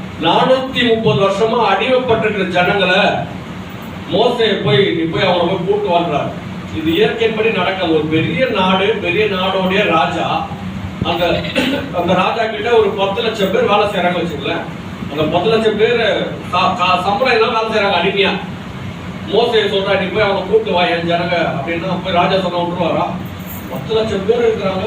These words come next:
வே-, கூலி இல்லாம வேலை செய்யறாங்க, அவங்கள போய் கூப்பிடுறியே" அப்படின்னு ரெண்டு அரை ஒரு வாரி நங்கி அவனை வெட்டி போட்டுருவாரு. கர்த்தர் சொல்றாரு, "நான் உன் கூட இருப்பேன், நீ போய் அவனை போய் கூட்டு வான்னு" சொன்ன போது, ஆ, அப்போ, "ஐயோ,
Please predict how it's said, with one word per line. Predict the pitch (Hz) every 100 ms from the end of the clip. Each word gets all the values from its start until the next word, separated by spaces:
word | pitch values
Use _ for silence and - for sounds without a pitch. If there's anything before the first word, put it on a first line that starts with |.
| 214
வே-, | 175 170 175
கூலி | 220
இல்லாம | 220 208 208
வேலை | 190 185 202
செய்யறாங்க, | 190 185 185 175
அவங்கள | 196 208 214
போய் | 214 202
கூப்பிடுறியே" | 214 190 190 156 - 139 - - 165
அப்படின்னு | 185 190
ரெண்டு | 185 185
அரை | 185 208
ஒரு | 202 196
வாரி | 196 202
நங்கி | 170 175
அவனை | 202 185
வெட்டி | 170 170
போட்டுருவாரு. | - 202 180 147 127 - - - - - -
கர்த்தர் | 170 175 214 196
சொல்றாரு, | 180 180
"நான் | 175 180
உன் | 208 208
கூட | 208 214
இருப்பேன், | 180 175 196
நீ | 170
போய் | 170 185
அவனை | 170
போய் | 175 175
கூட்டு | 196 196
வான்னு" | 175 175 170
சொன்ன | 156 151 135
போது, | 131 180 220 - - - - - - -
ஆ, | 170
அப்போ, | 165 165 185 160 - -
"ஐயோ, | - - 190 190 156